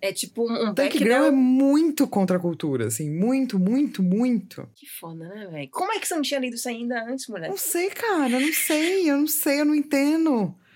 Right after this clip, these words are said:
Speaker 2: Não, não sei.
Speaker 1: E tem uma parte da história que eu acho muito mágica, e que eu não esperava que fosse acontecer essa parte mágica, que é quando começa a falar sobre os aborígenes,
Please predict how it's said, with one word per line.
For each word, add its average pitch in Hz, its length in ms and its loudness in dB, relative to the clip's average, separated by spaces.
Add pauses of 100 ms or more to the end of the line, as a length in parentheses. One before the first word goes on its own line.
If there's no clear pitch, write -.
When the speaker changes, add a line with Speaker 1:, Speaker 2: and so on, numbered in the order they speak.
(300)
Speaker 2:
Não, 254 160 2
não 262 540 0
sei. 254 520 -2 (760)
Speaker 1:
E 285 80 -2
tem 381 140 0
uma 415 160 -2
parte 285 560 -2
da 233 80 0
história 214 260 0
que 233 80 -6
eu 247 60 0
acho 247 160 -2
muito 262 240 -2
mágica, 214 800 -2 (120)
e 226 60 -8
que - 80 -4
eu 277 60 2
não 311 100 0
esperava 349 480 0
que 294 120 -2
fosse 277 200 0
acontecer 240 360 0
essa 214 120 -6
parte 214 300 -6
mágica, 185 680 -4 (140)
que 247 100 -4
é 247 120 -2
quando 240 340 -2 (160)
começa 226 380 -4
a - 20 -6
falar 226 240 -2
sobre 202 240 -4
os 202 60 0
aborígenes, 233 840 -4